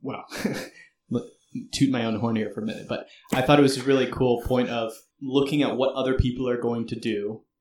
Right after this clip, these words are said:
and making, you know, ordering my, my play in such a way to get an advantage because I can predict, well, he's going to buy a train, so if I go before him, I get to run an extra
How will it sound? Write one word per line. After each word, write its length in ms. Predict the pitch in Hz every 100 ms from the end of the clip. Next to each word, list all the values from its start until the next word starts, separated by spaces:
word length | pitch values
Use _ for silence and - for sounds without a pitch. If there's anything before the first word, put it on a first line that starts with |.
| _ _ _
and 220 | 127 117
making, 680 | 117 117 123 117 117 113 110 _
you 120 | 127
know, 180 | 110 -
ordering 480 | 135 127 127 117 113
my, 520 | 110 110 110 107 107 - _ _ _ -
my 200 | 113 110
play 240 | - 117 110
in 100 | 110
such 240 | - 107
a 40 | 110
way 180 | 107
to 80 | 104
get 120 | 113 107
an 140 | 107
advantage 520 | 113 135 123 110 - -
because 600 | 110 113 110 107 - _ _ _
I 40 | 110
can 160 | 113 104
predict, 420 | 117 113 104 - - _ _ -
well, 420 | 113 107 101 - _ _ _
he's 240 | - 147 143
going 220 | 143 135
to 60 | 123
buy 160 | 120
a 40 | 113
train, 440 | - 117 107 107
so 140 | -
if 100 | 107
I 80 | 110 107
go 140 | 104
before 380 | 101 - 117 110
him, 340 | 107 107 104 113
I 40 |
get 140 | 110 -
to 60 |
run 240 | 107 110 -
an 100 | -
extra 240 | - -